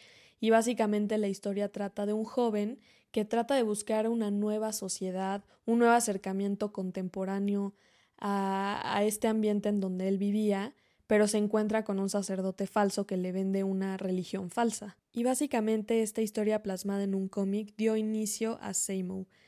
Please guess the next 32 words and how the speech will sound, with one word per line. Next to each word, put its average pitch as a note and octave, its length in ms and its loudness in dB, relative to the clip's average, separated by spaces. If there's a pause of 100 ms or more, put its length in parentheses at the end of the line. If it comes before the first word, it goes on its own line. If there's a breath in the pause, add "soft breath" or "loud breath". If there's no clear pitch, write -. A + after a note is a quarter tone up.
(120)
Same C#4 400 2
Old C#4+ 180 0
viene A#3+ 260 2
de G#3+ 100 4
la G3 80 2
abreviatura F#3+ 800 -2
Same G3+ 300 0
Old G3 120 -2
Shit, G#3 240 -10 (400 soft breath)
y G#3+ 100 2
básicamente A3 720 4
se G3+ 120 -2
toma G3+ 280 0
Same G#3 360 2
Old A3+ 240 0
como G3 400 -2
el G#3 180 -2
fin A#3 300 0
de A#3+ 80 2
la G#3 140 0
religión, F#3+ 680 -2 (260 loud breath)
de G3+ 80 0
políticas G#3+ 760 2
que G3 140 -4
llevan G3 260 0
a F#3+ 60 -2
ninguna F#3 420 -4
parte G3+ 520 -2 (280 loud breath)
y G#3 100 2
de G3 120 4
filosofías G3 800 0
falsas. - 560 -8